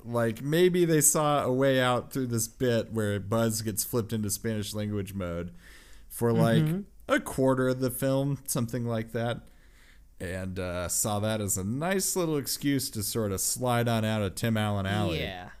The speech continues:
Speaker 1: Mm-hmm.
Speaker 2: Yeah, m-, maybe, maybe Tim Allen was caught with another two pounds of cocaine,
Speaker 1: <laughs>
Speaker 2: and they were like, "Ooh, let's, you know what? Let's, uh, let's just get a, a,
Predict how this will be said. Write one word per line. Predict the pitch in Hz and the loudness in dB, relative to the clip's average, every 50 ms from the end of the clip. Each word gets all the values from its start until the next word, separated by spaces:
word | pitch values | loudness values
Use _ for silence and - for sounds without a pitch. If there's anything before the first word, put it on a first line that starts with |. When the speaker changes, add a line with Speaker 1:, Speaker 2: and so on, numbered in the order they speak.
| - - 107 | -12 -6 -2
Speaker 1:
Mm-hmm. | 107 107 104 104 104 104 113 120 117 | 0 2 2 2 2 2 2 2 2
Speaker 2:
Yeah, | 123 139 143 139 123 | 2 2 0 0 -4
m-, | 131 139 - - - - - - - - - - - | -6 -10 -12 -14 -18 -20 -20 -20 -20 -20 -20 -14 -10
maybe, | 160 156 160 175 175 180 180 175 170 160 - 80 | -6 -4 -4 -2 -2 -2 -2 -2 -4 -6 -6 -8
maybe | 107 151 170 196 196 | -8 -6 -6 -6 -4
Tim | - - 208 196 185 175 | -4 -2 -2 -2 -2 -2
Allen | 160 160 160 160 165 165 160 160 - - - | -2 -2 -2 -2 -4 -4 -6 -8 -12 -18 -14
was | - 147 147 147 147 | -8 -6 -4 -4 -4
caught | - - - 147 143 151 - | -4 -4 -4 -2 -2 -2 -4
with | 170 156 - | -8 -8 -6
another | 156 143 143 143 139 139 | -6 -6 -4 -4 -6 -6
two | 135 - - - 151 151 | -8 -8 -8 -6 -6 -6
pounds | 156 - - 160 147 147 151 156 - 170 | -6 -6 -4 -2 -2 -2 -2 -4 -6 -8
of | 156 - | -8 -6
cocaine, | - 160 151 151 - 151 143 123 117 123 131 131 - - - - | -4 -2 -2 0 0 0 0 0 -2 -6 -8 -10 -12 -16 -18 -18
Speaker 1:
<laughs> | - - - | -18 -6 0
Speaker 2:
and | 180 170 - - - 247 208 156 147 143 143 | 0 0 0 0 -2 -2 0 0 2 0 0
they | 143 143 | 0 0
were | 143 143 143 | 0 0 0
like, | 139 135 135 135 131 - - - - - 208 | 0 0 -2 -2 -6 -8 -12 -14 -16 -16 -14
"Ooh, | 220 220 214 208 196 185 160 | -12 -10 -8 -8 -8 -8 -8
let's, | 151 170 214 214 - - - - - - - - - - - - - | -6 -6 -6 -4 -4 -4 -2 -2 -2 -4 -6 -8 -14 -20 -20 -16 -12
you | 123 139 147 | -8 -6 -4
know | 151 160 180 | -2 -2 -2
what? | 180 170 165 175 240 262 - - - - - - - - - - - - - - - | -2 0 0 0 0 -2 -4 -10 -20 -20 -20 -20 -20 -20 -20 -20 -20 -20 -20 -12 -8
Let's, | 156 170 170 - - 190 | -6 -6 -6 -6 -4 -2
uh, | 180 175 175 170 170 | -2 0 0 -2 -2
let's | 175 180 185 185 - - | -4 -4 -6 -6 -6 -6
just | - 190 175 - - | -4 -4 -4 -4 -4
get | - 180 175 170 - - - - - - - - - | -4 -4 -4 -4 -6 -12 -20 -20 -20 -20 -20 -16 -12
a, | 139 | -10
a, | 113 135 120 - - - 117 139 135 135 139 - - - 104 135 131 131 131 120 | -10 -8 -10 -10 -10 -8 -6 -4 -2 -2 -2 -4 -6 -6 -8 -6 -6 -6 -6 -8